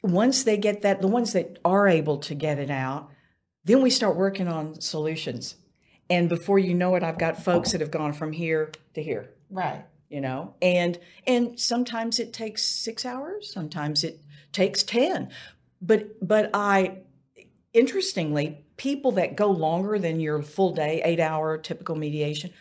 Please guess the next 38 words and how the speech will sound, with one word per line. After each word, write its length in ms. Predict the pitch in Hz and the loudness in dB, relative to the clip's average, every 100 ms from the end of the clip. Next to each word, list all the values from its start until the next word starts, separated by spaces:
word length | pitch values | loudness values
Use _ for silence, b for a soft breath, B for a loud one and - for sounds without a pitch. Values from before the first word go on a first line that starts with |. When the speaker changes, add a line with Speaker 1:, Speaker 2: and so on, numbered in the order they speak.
| B | B
Speaker 1:
they 120 | 196 | 4
want 320 | 175 170 175 - | 4 4 0 -4
to 260 | 147 - - 185 | -8 -8 -12 -10
Speaker 2:
Mm-hmm. 360 | 185 180 151 | -8 -8 -4
Speaker 1:
because 340 | 208 208 214 180 | -2 0 0 0
they 140 | 180 | -2
see 320 | 170 - 208 | -2 -4 -2
the 120 | 196 180 | -2 0
momentum 540 | 165 170 170 180 156 | 0 -2 -4 -4 -4
and 100 | 151 | 0
they 120 | 156 | -2
can 240 | 156 165 160 | -2 -4 -2
see, 600 | - - 262 254 220 185 | -2 0 2 2 2 0
th-, 380 | - - - | -4 -6 -2
they 140 | 233 254 | 0 0
see 280 | - 285 262 | -2 -4 2
they're 140 | 240 | 6
getting 300 | 233 - 233 | 6 6 4
near 160 | 214 202 | 2 2
the 100 | 190 | 2
finish 420 | 220 233 247 - | 0 0 0 0
line 340 | 156 127 131 B B B - | 0 0 -2 B B B 2
and 160 | 220 | 4
they 100 | 214 | 6
start 340 | 208 - 220 - | 2 2 0 0
feeling 440 | 220 196 190 175 | 0 2 2 0
good 480 | 220 277 220 170 170 - | 2 4 6 6 4 0
about 640 | 165 175 170 156 147 147 - _ _ _ _ 170 | -2 -2 -2 -2 -4 -8 -20 _ _ _ _ -2
the 100 | 180 | 2
resolution. 760 | 170 165 165 160 160 - 156 | 2 2 -2 -4 -6 -4 2
They, 220 | 170 170 160 | 2 2 2
they, 320 | 175 170 - | 2 2 2
they 180 | 185 175 | 2 2
understand 560 | 196 190 196 190 175 | 0 0 0 -2 0
that 160 | 170 151 | -2 -2
there 160 | 170 156 | -2 -2
is 120 | 147 | -6
value 800 | 143 151 151 151 131 92 76 | -6 -4 -4 -6 -6 -8 -10